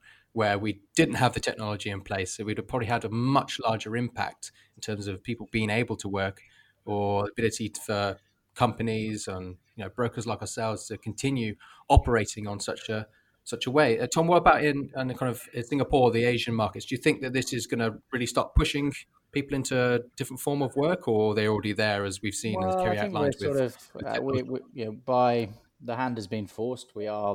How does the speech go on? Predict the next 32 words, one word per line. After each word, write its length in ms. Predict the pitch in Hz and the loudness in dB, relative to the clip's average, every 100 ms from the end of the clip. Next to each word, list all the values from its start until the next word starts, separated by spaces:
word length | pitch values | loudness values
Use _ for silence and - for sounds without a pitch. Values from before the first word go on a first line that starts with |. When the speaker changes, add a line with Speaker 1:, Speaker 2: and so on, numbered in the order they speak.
| 92 | 0
Speaker 2:
there 280 | 104 104 101 113 | 0 0 -2 -4
as 160 | 101 101 | -2 0
at 160 | 104 - | 0 -2
today. 300 | 98 101 117 | 0 2 2
We're 280 | 101 101 104 | 0 -4 -4
all 80 | 101 | -4
working 380 | 101 95 107 95 | -6 -6 -8 -12
from 180 | 98 | -10
home. 320 | 92 107 110 110 | -6 -6 -6 -6
But 120 | 101 104 - | -8 -8 -10
in 140 | 120 | -8
the 60 | 110 | -2
conversations 720 | 127 120 110 117 110 110 104 | 2 2 2 4 2 2 -2
that 120 | 110 101 | 2 4
I 20 | 98 101 | 6 4
have 160 | 98 | 2
with 280 | 104 101 98 - _ | 0 -4 -6 -14 _
everyone 440 | 107 104 104 104 101 | -10 -8 -8 -8 -6
on 60 | |
a 80 | 95 | -4
daily 300 | 92 98 95 | 0 0 2
basis, 380 | 101 104 - 117 | 2 2 0 -4
people 360 | - 107 101 101 | -2 -2 0 2
are, 220 | 95 95 - - - - | 2 0 -6 -20 -20 -6
are 140 | 95 92 104 | -4 2 4
managing. 420 | 110 113 143 143 | 4 2 -2 0
They 160 | 104 95 | 2 4
are 80 | 101 101 | 4 2
able 140 | 98 | 0
to 120 | - - | -12 -10
do 180 | 101 | -8
their 180 | 98 95 | -6 -8